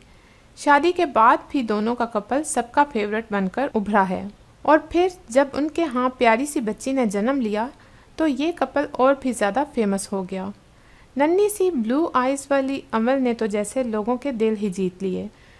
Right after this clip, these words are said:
उस नन्ही सी बच्ची की नई तस्वीर और वीडियोज़ तो हर कोई देखना चाहता है। अमल अब कैसी हो गई है, अमल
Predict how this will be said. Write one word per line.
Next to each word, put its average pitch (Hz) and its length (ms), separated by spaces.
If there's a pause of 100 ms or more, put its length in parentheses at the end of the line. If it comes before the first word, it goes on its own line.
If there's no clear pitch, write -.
(200)
उस 370 260
नन्ही 330 280
सी 339 140
बच्ची 285 320
की 294 200
नई 254 260
तस्वीर 233 600
और 240 180
वीडियोज़ 214 460
तो 240 120
हर 214 280
कोई 240 160
देखना 196 360
चाहता 262 360
है। 277 240 (720)
अमल 311 300
अब 294 280 (140)
कैसी 233 300
हो 302 180
गई 294 220
है, 294 220 (200)
अमल 233 260